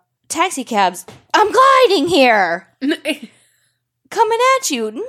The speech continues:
Speaker 1: fuck no."
Speaker 2: Right?
Speaker 1: Uh-uh.
Speaker 2: Mm-mm.
Speaker 1: No.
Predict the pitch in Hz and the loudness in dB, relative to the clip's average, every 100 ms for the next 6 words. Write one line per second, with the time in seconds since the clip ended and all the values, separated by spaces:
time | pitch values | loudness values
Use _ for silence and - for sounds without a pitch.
0 | 539 _ 622 605 587 587 659 679 659 523 | -14 _ 2 2 0 -2 2 4 4 4
1 | 320 175 247 240 226 240 262 277 480 427 | 2 -2 -4 -4 -2 -2 -2 0 2 4
2 | 262 196 165 156 214 202 _ _ _ _ | 4 2 -2 -4 -10 -16 _ _ _ _
3 | - 480 554 554 571 571 539 440 330 226 | -20 -10 -4 -2 0 4 6 6 4 -2
4 | 180 156 | -4 -4